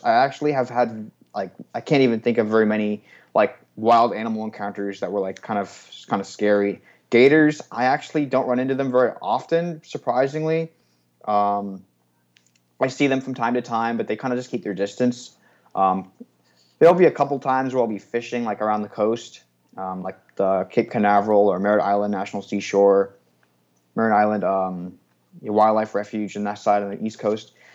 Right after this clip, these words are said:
There are some big gators there, and I've had 'em chase, like, my tarpons or my ladyfish or snook, but if you're, if, o-, otherwise in the swamps here in Orlando, I don't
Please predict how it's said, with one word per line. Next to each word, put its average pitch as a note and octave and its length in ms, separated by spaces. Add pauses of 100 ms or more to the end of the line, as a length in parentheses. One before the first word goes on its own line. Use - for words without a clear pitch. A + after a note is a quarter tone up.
(280)
There C3 200
are A#2 140
some G#2 220
big A#2 180
gators G#2+ 340
there, G#2+ 200
and G2+ 80
I've G2 60
had A#2 200
'em A2 80
chase, A2+ 380
like, G2 160
my E2+ 100
tarpons A2+ 680
or F#2+ 120
my F#2 140
ladyfish G#2 600
or F#2+ 60
snook, - 460
but F2 220 (1200)
if B2 220
you're, D3 120
if, - 240
o-, F2 80
otherwise C3 720
in A#2+ 60
the G#2+ 60
swamps A#2 440
here A#2+ 140
in G#2+ 60
Orlando, A2 480
I A2 120
don't C#3 220